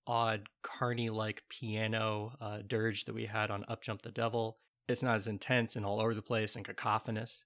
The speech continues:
as what we heard on the Mercy Seat. And they really go straight ahead, all out on this high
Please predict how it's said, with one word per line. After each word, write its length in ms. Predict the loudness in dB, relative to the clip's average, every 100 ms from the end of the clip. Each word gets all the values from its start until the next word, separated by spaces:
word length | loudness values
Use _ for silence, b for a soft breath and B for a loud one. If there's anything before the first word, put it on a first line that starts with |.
| _
as 380 | 0 2 2 0
what 140 | -4 -4
we 100 | -4
heard 280 | 0 0 0
on 260 | -2 -2
the 60 | 0
Mercy 360 | 2 2 2
Seat. 400 | 0 0 -2 -4 b b b b b -6
And 480 | -2 0 0 0 -2
they 160 | -2
really 240 | 2 2 2
go 160 | 0
straight 320 | -2 -2 0 0
ahead, 280 | 2 2
all 260 | 0 0 2
out 180 | 2 2
on 140 | 0
this 180 | -4 -6
high 540 | -8 0 4 4 2